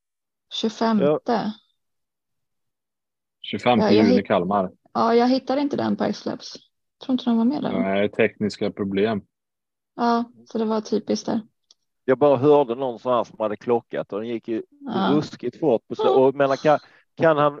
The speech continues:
Speaker 3: fuska bort loppet och få
Speaker 1: Mm.
Speaker 3: avsluta på en noll tre, då, då ska, då ska liksom, eh, San Motör gå ganska mycket fortare än vad han någonsin har gjort <laughs> över upploppet för att ta sig
Speaker 1: Ja.
Speaker 3: förbi.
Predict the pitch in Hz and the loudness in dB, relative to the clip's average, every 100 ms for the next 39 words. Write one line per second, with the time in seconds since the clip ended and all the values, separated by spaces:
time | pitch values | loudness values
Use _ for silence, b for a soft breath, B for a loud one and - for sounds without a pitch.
0 | - - 160 170 185 190 180 131 131 92 | -16 -4 -2 -2 -6 -4 -4 -2 -2 -4
1 | _ 98 101 _ 117 117 123 113 117 196 | _ -6 -6 _ -10 -6 -2 4 4 4
2 | - 101 95 107 - 110 123 107 110 107 | 0 -2 -4 -8 -10 -8 -4 -2 -2 -6
3 | _ 143 101 90 110 110 - 123 107 113 | _ -8 -4 -4 -2 -6 -4 -6 -6 -4
4 | 107 104 101 - _ _ _ _ - 127 | -2 -2 -4 -8 _ _ _ _ -8 -6
5 | 110 - 113 110 107 - 110 107 107 107 | -6 -4 -2 -2 -6 -10 -8 -8 -6 -4
6 | 101 101 104 107 98 _ _ _ _ - | -2 0 0 0 -6 _ _ _ _ -4
7 | 120 101 104 - 147 117 131 113 101 _ | -4 -4 -10 -4 -4 0 0 0 0 _
8 | _ _ 120 120 131 - 107 110 147 - | _ _ -2 -2 -2 -10 -6 -6 -6 -12
9 | 123 127 123 - 107 107 110 113 110 101 | -6 -4 -4 -4 -6 -4 -6 -6 -6 -8
10 | 113 104 107 110 80 85 - - 123 156 | -10 -10 -8 -6 -6 -8 -14 -8 2 2
11 | 107 110 123 - 85 - 95 - 104 98 | 2 -4 -6 -8 -14 -12 -14 -10 -10 -8
12 | 104 92 - 208 214 - - 196 | -8 -4 -2 0 0 -4 -6 -14